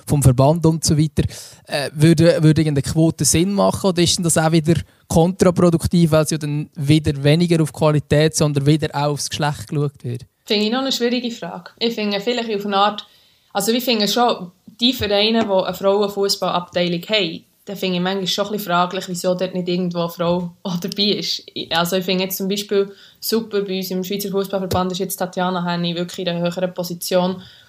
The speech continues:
Speaker 2: und sieht endlich mal so ein bisschen über alles, also hat sie so ein bisschen einen Überblick. Vorher haben wir gar nicht mehr so in dieser Position gehabt und das finde ich schon sehr, sehr wichtig und das finde ich kontraproduktiv, wenn man dort dann nicht irgendwie eine Frau dabei hat.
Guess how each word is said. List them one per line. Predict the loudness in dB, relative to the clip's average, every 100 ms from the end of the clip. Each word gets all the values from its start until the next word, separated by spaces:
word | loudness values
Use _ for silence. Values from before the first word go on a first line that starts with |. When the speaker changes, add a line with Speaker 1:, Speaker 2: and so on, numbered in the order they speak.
| _
Speaker 2:
und | -8 0
sieht | 2 2
endlich | 0 -2 -2
mal | 0 0
so |
ein | -2
bisschen | -4 -4
über | 0 2
alles, | 2 -2 -4
also | -4 0
hat | -2 -2
sie |
so | -6 -4
ein |
bisschen | -2 -2
einen | -2
Überblick. | -4 -4 -4 -6
Vorher | -2 0 2 2
haben | 2
wir | 0
gar | 0 0
nicht | 0 -2
mehr | -2
so | 0 0 0 -2
in | -4
dieser | -2
Position | -2 -4 -4 -2 0 0 -2
gehabt | 2 2 2
und | -6
das | -8 -4
finde | -4 -2
ich |
schon | -2
sehr, | 0 0
sehr | -2 -2 -4
wichtig | -6 -8 -14 -12
und | -12 -14 _ -20 _ _ _ _ _ -2
das | 0 2
finde | 2 0
ich | 0
kontraproduktiv, | 0 -2 0 0 0 0 -4 -8 -10 -6
wenn | -2
man | 0
dort | 2 2 2
dann | 0 0
nicht | 0
irgendwie | 0 -2 0 -2
eine | -2
Frau | 0 0 0 -6 _ -12
dabei | -6 -2 0
hat. | -2 -6 -4